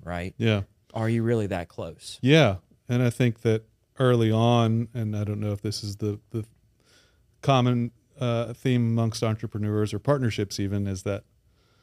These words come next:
Speaker 2: it just seemed like, "Man, okay, we're gonna keep plugging away, keep plugging away. Things will get better, things will get better, things will get better." And at a point, it was like,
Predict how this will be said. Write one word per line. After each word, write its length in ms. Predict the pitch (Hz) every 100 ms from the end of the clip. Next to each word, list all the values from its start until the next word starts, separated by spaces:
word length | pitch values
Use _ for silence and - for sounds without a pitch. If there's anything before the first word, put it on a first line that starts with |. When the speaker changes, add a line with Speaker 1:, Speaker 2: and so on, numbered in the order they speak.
| _ _ _
Speaker 2:
it 80 | -
just 220 | 180 156
seemed 260 | - 131 123
like, 220 | 110 107
"Man, 400 | 113 107 104 98 -
okay, 200 | 117 107
we're 120 | 110
gonna 180 | 110 110
keep 200 | 107 110
plugging 260 | - 104 101
away, 220 | 101 98
keep 200 | - 110
plugging 260 | - 101 98
away. 180 | 98
Things 220 | 95 107 92
will 80 |
get 180 | 98 101
better, 200 | 95 92
things 240 | 92 101 98
will 60 |
get 180 | 95 90
better, 220 | 95 92
things 220 | 95 101
will 80 | 101
get 160 | 98 95
better." 320 | 98 98 95 - _ _ _ _ 123
And 140 | 113
at 100 | 107
a 60 | 104
point, 320 | - 131 113
it 60 |
was 140 | 101 -
like, 320 | 101 95 -